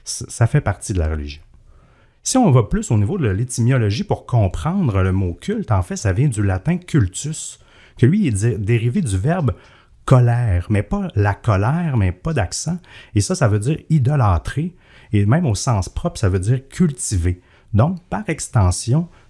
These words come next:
cultus veut dire rendre un culte. Donc, ça veut dire cultiver une relation avec une divinité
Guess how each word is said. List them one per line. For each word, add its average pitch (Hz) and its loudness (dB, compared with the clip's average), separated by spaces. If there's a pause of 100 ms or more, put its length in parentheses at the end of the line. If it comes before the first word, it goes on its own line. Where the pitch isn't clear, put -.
cultus 131 2
veut 101 2
dire 92 -4
rendre 127 2
un 90 2
culte. - -4 (280)
Donc, 147 4
ça 104 0
veut 90 0
dire 110 -4
cultiver 131 0 (220)
une 104 4
relation 110 2
avec 95 0
une 98 2
divinité 131 0